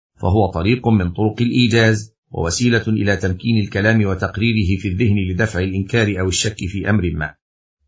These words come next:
وفي الإيجاز والإطناب مسالك بلاغية دقيقة، ومواطن يحسن فيها أحدهما دون الآخر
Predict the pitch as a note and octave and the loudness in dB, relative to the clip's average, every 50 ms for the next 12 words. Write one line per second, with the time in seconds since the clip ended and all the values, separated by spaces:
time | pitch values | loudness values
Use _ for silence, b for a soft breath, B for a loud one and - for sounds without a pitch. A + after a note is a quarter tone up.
0 | _ _ _ _ _ _ - G2+ - B2 B2+ C#3+ D#3 C#3+ C#3 A#2 C3+ C#3 C3 A#2+ | _ _ _ _ _ _ -10 -6 -2 -2 0 0 2 2 4 6 6 4 6 6
1 | C3+ C3 C3 C3 C3 B2+ - - B2 B2+ C3+ C#3 A#2+ C3 B2 A#2+ A#2+ - - C#3 | 4 4 4 4 2 0 0 2 4 4 6 6 6 4 4 4 2 2 2 0
2 | C3+ A#2+ A#2 A#2 - A#2+ G2+ A2+ A2 A2+ G2+ F#2+ G#2 A#2+ A2+ A2 G2 - A2+ G2+ | 2 0 0 0 0 0 2 4 4 4 4 2 2 2 2 2 2 2 0 0
3 | F#2+ G#2 G2 - G2 F2 - - - - - _ _ _ _ _ _ - F2+ F2 | 0 0 -2 -4 -6 -8 -8 -8 -12 -14 -14 _ _ _ _ _ _ -4 -2 0
4 | F2 F2 G2 A#2 B2+ A#2 A2 - A#2+ A2 G#2 G#2 A#2+ A2 - - - G#2 G#2 G2 | 2 2 2 2 2 0 0 0 0 2 2 2 2 0 -2 -4 -4 -2 -2 -2
5 | F2+ - C3 C3 A#2 F#2+ G2 G2 F#2 F2+ - - A#2 G#2 - G2 F#2+ F2+ A2 D3 | -2 0 2 2 4 4 4 4 2 0 0 2 2 2 2 2 0 0 0 0
6 | A#2+ A2 A2+ G2+ F#2 F2+ F2+ G2 G2+ A2+ B2 B2 A#2+ A2 G#2 F#2 F2+ F#2+ F2+ F2+ | 2 2 2 2 0 0 0 0 2 2 2 2 2 0 -2 0 -2 -4 -6 -8